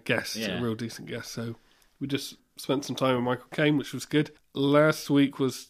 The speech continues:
Speaker 1: Tom Hollander, uh, actor.
Speaker 2: Oh, I saw a bit
Speaker 1: Rev,
Speaker 2: of this, yeah.
Speaker 1: yeah.
Speaker 2: Yeah.
Speaker 1: And I really enjoyed him, and he was very kind of dry, and, you know, it was very good, very good interview, and, uh, s-, uh, that was a good one. But, you know, you,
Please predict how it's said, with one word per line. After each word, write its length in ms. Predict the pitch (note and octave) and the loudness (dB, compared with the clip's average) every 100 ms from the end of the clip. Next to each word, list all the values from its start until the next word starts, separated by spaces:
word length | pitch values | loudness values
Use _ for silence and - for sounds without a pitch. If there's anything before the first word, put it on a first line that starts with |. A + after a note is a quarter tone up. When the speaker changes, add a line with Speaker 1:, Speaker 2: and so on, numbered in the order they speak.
| _ | _
Speaker 1:
Tom 560 | - D#3 D3+ D#3 D3+ - _ _ _ | -2 0 2 0 -2 -6 _ _ _
Hollander, 520 | - D#3 E3+ F3+ A3 - _ _ _ _ _ _ _ _ _ _ _ _ C3 | -4 0 2 0 -4 -8 _ _ _ _ _ _ _ _ _ _ _ _ -6
uh, 260 | C3 B2+ - | -4 -4 -4
actor. 460 | D3 - E3+ E3 - _ _ _ _ - | -6 -4 -4 -4 -8 _ _ _ _ 2
Speaker 2:
Oh, 60 | |
I 100 | C4 | 2
saw 200 | B3+ C#4+ | 4 0
a 20 | F#3+ | 0
bit 160 | B2 | 2
Speaker 1:
Rev, 180 | D3+ F3+ | 4 4
Speaker 2:
of 140 | F3 - | 4 -4
this, 20 | G3 | -4
yeah. 300 | F3 C3 G#2+ - | -2 -4 -8 -2
Speaker 1:
yeah. 280 | D3+ G3 G#3+ | 2 2 0
Speaker 2:
Yeah. 220 | B2 G#2+ - - A#2+ | -4 -12 -14 -14 -4
Speaker 1:
And 260 | B2+ C#3 C3 | 0 0 -2
I 60 | C3 | 0
really 220 | D#3 C#3 | 4 4
enjoyed 320 | B2+ C3 A#2+ | 4 0 0
him, 320 | D3 D#3 D3+ | 2 4 4
and 100 | A#2+ | 2
he 60 | A#2+ | -2
was 120 | A#2 | -4
very 280 | C3 A#2+ A#2 | -2 -2 -2
kind 220 | - A#2+ | -6 -10
of 100 | A#2+ - _ | -10 -14 _
dry, 520 | - B2 B2 A#2+ A#2+ - | 2 6 6 4 0 -6
and, 460 | A#2+ B2 A#2+ A#2 - - | -8 -6 -6 -10 -16 -16
you 140 | G2 | -12
know, 240 | A2+ A#2 A#2+ | -10 -8 -8
it 80 | A2+ | -10
was 120 | B2 | -4
very 200 | D3 C3+ | 2 2
good, 220 | A#2 A#2+ | 2 -4
very 240 | - C#3+ C3 | -4 -4 -2
good 220 | C3+ C3+ | -2 0
interview, 460 | C3 - - C#3 C3+ | -4 -4 -2 0 0
and, 220 | B2+ B2+ | -2 -4
uh, 40 | B2 C3 | -8 -8
s-, 140 | - - | -12 -10
uh, 100 | - | -6
that 120 | B2 B2 | -4 -4
was 120 | C3 | -2
a 40 | |
good 160 | C3+ C#3 | 0 0
one. 140 | D#3 - - - - _ - | 0 -4 -18 -20 -20 _ 4
But, 260 | D3 - - | 4 4 4
you 100 | D#3+ | 8
know, 100 | C#3 | 8
you, 200 | C#3 | 8